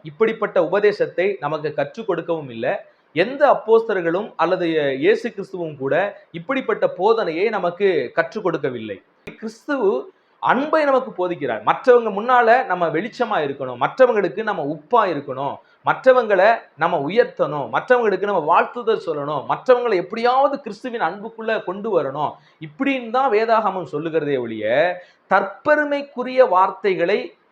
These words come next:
புதிய ஏற்பாட்டு உபதேசம் எங்கேயுமே போதிக்கல. பழைய ஏற்பாட்டுல இப்படிப்பட்ட உபதேசங்கள் இருந்துச்சு. நல்லா கவனிங்க. நம்ம உடனே குறை, குறை, குறை, குறை, குறை சொல்றான், குறை சொல்றான்னு வராதீங்க, தயவு செஞ்சு.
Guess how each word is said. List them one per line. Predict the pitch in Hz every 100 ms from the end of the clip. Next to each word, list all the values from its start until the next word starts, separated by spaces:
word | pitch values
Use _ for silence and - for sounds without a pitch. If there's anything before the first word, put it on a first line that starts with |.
| _ -
புதிய | 247 302 294
ஏற்பாட்டு | 262 226 226 214 202 190
உபதேசம் | 180 180 170 214
எங்கேயுமே | 170 151 156 156 131
போதிக்கல. | 123 110 98 - _ _ _
பழைய | 196 262 330 277
ஏற்பாட்டுல | 247 208 190 226
இப்படிப்பட்ட | 226 196 175 170
உபதேசங்கள் | 156 165 170 170 147 131
இருந்துச்சு. | 139 117 - - 131
நல்லா | 160
கவனிங்க. | 170 151 151 135 170 226 - _ _
நம்ம | 127 127
உடனே | 139 185 196 175
குறை, | 180 196
குறை, | 196 202 214
குறை, | 208 214
குறை, | 214 208 170
குறை | 196 226
சொல்றான், | 214 214
குறை | 196 220
சொல்றான்னு | 214 220 208
வராதீங்க, | 160 185 160 117
தயவு | 120 151 143
செஞ்சு. | 117